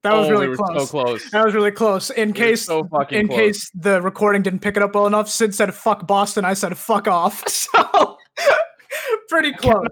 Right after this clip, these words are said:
Speaker 2: cannot stress this enough.
Speaker 1: <laughs>
Speaker 2: Fuck Boston.
Speaker 1: With all my heart, fuck Boston.
Speaker 2: Fuck, like, honestly,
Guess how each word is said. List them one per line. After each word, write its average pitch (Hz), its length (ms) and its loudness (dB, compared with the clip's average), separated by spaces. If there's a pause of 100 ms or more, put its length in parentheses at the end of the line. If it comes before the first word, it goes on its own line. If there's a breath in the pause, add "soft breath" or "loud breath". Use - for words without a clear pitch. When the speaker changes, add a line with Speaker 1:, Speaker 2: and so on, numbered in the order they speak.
(120)
Speaker 2:
cannot 190 160 -14
stress 185 340 -2
this 143 220 -10
enough. 101 420 -10 (100)
Speaker 1:
<laughs> - 1500 -10
Speaker 2:
Fuck 151 380 -4
Boston. 104 500 -6 (340 loud breath)
Speaker 1:
With 226 180 0
all 359 220 6
my 330 140 4
heart, 220 320 2 (840)
fuck 254 340 -2
Boston. 196 500 -2 (760)
Speaker 2:
Fuck, 214 320 -2
like, 156 340 -2
honestly, 170 680 -2